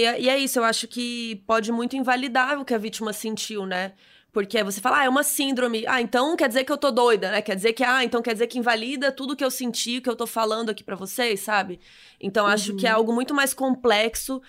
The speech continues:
Speaker 1: do que a gente simplesmente falar, "Ah lá, ó, deu síndrome de Estocolmo, né? Ah lá." Então, tem muitas camadas aqui, por isso que a gente quis trazer esse outro lado também pra vocês.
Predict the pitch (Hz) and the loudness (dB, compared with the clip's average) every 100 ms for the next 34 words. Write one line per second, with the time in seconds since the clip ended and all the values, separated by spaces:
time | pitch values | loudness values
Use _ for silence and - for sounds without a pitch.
0 | - - 220 233 226 226 240 247 240 233 | -14 -6 0 2 2 0 -4 -2 -2 0
1 | - 226 214 240 254 220 208 226 262 - | 0 2 2 4 4 4 6 4 2 -6
2 | _ - 220 226 254 233 233 208 262 254 | _ 0 0 2 0 0 -2 0 0 2
3 | 226 196 190 202 208 247 220 175 - - | 2 2 2 4 4 4 2 0 -4 -20
4 | - - 208 202 214 240 240 226 233 233 | -12 -6 -2 0 0 0 -2 0 0 2
5 | 254 277 - 294 262 226 233 220 226 240 | -2 -2 -2 0 4 4 4 0 -4 -4
6 | 233 226 - 233 240 - 233 - 220 208 | -4 -4 -4 -4 -4 -6 -8 -6 -4 -2
7 | 214 226 208 226 208 190 202 214 196 208 | -4 -4 -6 -2 -2 -2 -4 -6 -6 -8
8 | 196 - - 165 - | -8 -6 -6 -6 -8